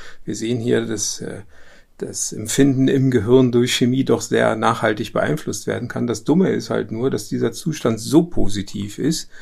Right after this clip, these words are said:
dass hier also sehr schnell ein Gewöhnungseffekt halt eintritt. Das heißt, wenn es jetzt ganz schlecht läuft, ist man innerhalb von fünf bis sieben Tagen tatsächlich von solchen Medikamenten abhängig.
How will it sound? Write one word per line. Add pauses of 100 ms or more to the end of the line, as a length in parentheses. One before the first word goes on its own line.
(440)
dass
hier
also
sehr
schnell (800)
ein
Gewöhnungseffekt
halt
eintritt.
Das
heißt,
wenn
es
jetzt
ganz
schlecht
läuft, (320)
ist
man
innerhalb
von
fünf
bis
sieben
Tagen
tatsächlich
von
solchen
Medikamenten
abhängig.